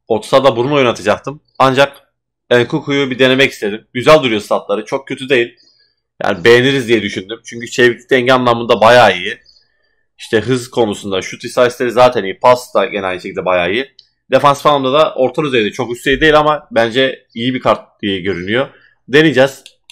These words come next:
Arjen Robben'i zaten çok beğeniyoruz biliyorsunuz. Oyun içinde Robben, Neres kanat oynayacak. Atal ve Eto forvet. Diğerler zaten aynı şekilde kadroya devam edecekler. Mbappé'yi bekle oynatacağız beyler. Kleiber,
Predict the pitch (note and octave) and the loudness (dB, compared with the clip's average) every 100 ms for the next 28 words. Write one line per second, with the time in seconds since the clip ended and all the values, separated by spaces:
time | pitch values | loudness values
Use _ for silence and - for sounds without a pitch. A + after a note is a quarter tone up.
0 | _ G#2+ A#2 C3+ C#3 C#3 C3+ C#3 C3+ D3+ | _ 2 4 6 6 6 4 4 0 -4
1 | C3 B2 G#2+ G#2 A#2 A#2+ G2+ A#2 C3+ - | -2 -2 -2 -6 -6 -6 -6 -6 -10 -12
2 | _ _ _ B2 C#3 C3+ C#3+ B2+ C3 C#3 | _ _ _ 0 2 2 0 2 4 4
3 | C3 C3 B2+ B2 B2+ C3 - - - C#3 | 4 0 -4 -4 0 0 -4 -8 2 2
4 | C#3+ B2 G#2 B2 C3 - - A#2+ C#3 B2 | 2 -2 0 0 0 -6 0 2 4 4
5 | B2 B2 B2+ B2+ A#2+ A#2 B2 - A#2+ G2 | 4 2 0 -2 0 0 -4 -2 0 0
6 | F#2+ G#2 F#2 A#2 A2+ _ - A2+ G#2 G#2+ | 0 0 0 -4 -6 _ 0 0 0 -4
7 | F2 F#2 A#2+ - _ _ _ _ - A2 | -6 0 0 -2 _ _ _ _ 0 2
8 | G#2 A2 A#2 A#2 G2+ G2+ - A#2 B2 A#2 | 2 2 2 2 -2 -2 0 0 2 2
9 | B2 C3+ - A#2 B2+ D3+ C3 - A#2 G2+ | 2 -4 -4 -2 -2 0 -4 -2 -4 -2
10 | G#2 B2+ - B2+ B2 A2+ C3 | -2 -2 -2 2 4 4 2